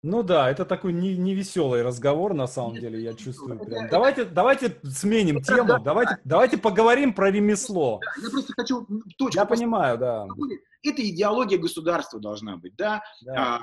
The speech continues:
Speaker 2: ну, нужно просто взять вот то, что щас сидит за столом иногда у
Speaker 1: Мгм.
Speaker 2: президента, взять и сказать: «Ребят, идите чуть-чуть, вот так вот раз убрать и новых посадить, нормальных, новых».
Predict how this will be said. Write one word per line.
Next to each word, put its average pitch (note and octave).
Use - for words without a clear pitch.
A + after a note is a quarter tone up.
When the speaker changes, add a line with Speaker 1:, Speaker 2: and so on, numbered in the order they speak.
Speaker 2:
ну, A#3+
нужно A#3
просто A#3
взять C4+
вот F#3
то, G#3+
что -
щас -
сидит G#3
за F#3
столом E3
иногда C#3+
у A#2+
Speaker 1:
Мгм. -
Speaker 2:
президента, B2+
взять C4+
и -
сказать: D3
«Ребят, F3
идите E3+
чуть-чуть, A#2+
вот B2+
так A#2
вот G#3+
раз B3
убрать F#3+
и F3+
новых D#3+
посадить, F2+
нормальных, D#3
новых». C3+